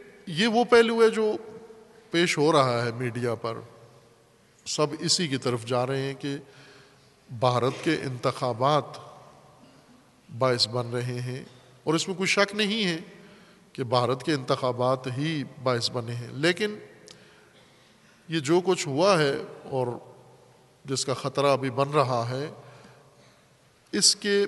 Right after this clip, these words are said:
پیچھے کچھ اور بھی عوامل ہیں، یہ سینیریو اور بھی، آ، پہلو رکھتا ہے،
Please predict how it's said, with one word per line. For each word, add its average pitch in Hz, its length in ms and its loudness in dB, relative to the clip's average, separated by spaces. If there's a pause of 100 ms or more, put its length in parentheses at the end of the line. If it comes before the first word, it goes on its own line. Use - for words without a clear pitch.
(120)
پیچھے 190 480 0
کچھ 180 200 -4
اور 175 180 2
بھی 185 240 0
عوامل 160 420 2
ہیں، 156 220 -2 (120)
یہ 143 160 -2
سینیریو 139 760 2 (240)
اور 135 200 0
بھی، 151 340 -4 (880)
آ، - 40 -20 (360)
پہلو 151 360 4
رکھتا 147 300 0
ہے، 143 180 -4